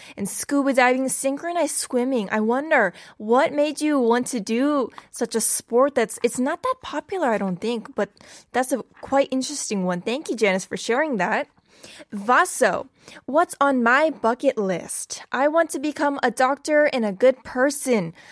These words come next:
I also want to make my family proud of me. Last but not least, I want to travel all around the world and take my mom to a B T S concert." <gasps> Wow, that's a great bucket list, Vaso. I mean, we all need to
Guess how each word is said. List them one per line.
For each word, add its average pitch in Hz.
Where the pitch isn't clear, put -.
I 240
also 254
want 277
to 254
make 226
my 220
family 208
proud 240
of 262
me. 180
Last 277
but 339
not 269
least, 302
I 269
want 262
to -
travel 269
all 226
around 208
the 202
world 254
and 240
take 294
my 311
mom 226
to 220
a 226
B 196
T 220
S 208
concert." 233
<gasps> 269
Wow, 214
that's 330
a 359
great 214
bucket 190
list, 180
Vaso. 180
I 240
mean, 262
we 262
all 302
need 294
to 269